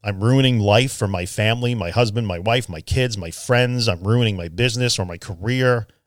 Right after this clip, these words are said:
I'm not a good, I'm not a good team worker, coworker. I'm not a good friend." And that leads to tremendous amounts of, of guilt and shame and, and all of those things, humiliation that people carry along with the disorder.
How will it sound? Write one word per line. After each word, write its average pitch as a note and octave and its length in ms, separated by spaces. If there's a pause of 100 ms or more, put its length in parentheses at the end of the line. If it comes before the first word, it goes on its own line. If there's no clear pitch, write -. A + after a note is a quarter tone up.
I'm F#2+ 60
not G#2 120
a G#2+ 40
good, F#2 200 (300)
I'm G2 100
not G2+ 140
a G2 40
good F#2+ 140
team C#3+ 300
worker, B2+ 280
coworker. C3 640
I'm G2+ 80
not G2 120
a - 20
good F2 140
friend." A#2+ 440 (640)
And A2 140
that A#2 240
leads C#3 520
to A#2 200
tremendous C3 540
amounts B2 320
of, F#2+ 200
of F#2+ 300
guilt C#3+ 320
and G2 120
shame C#3+ 460
and, E2+ 380
and G2 400 (260)
all D#3+ 220
of D3 80
those E2+ 220
things, D2+ 300
humiliation A2+ 680
that D#2+ 140
people G#2 240
carry A2 280
along G#2 360
with G#2 120
the - 60
disorder. F#2 540